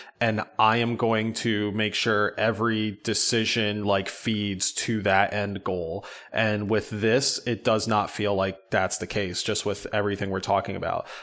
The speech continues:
Like, if we were looking at this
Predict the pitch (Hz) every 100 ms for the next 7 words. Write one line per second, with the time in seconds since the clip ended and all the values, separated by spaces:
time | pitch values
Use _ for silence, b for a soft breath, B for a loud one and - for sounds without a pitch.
0 | B 117 110 104 - - 113 - - 101
1 | 117 117 117 107 117 127 123 123 - 127
2 | 123 -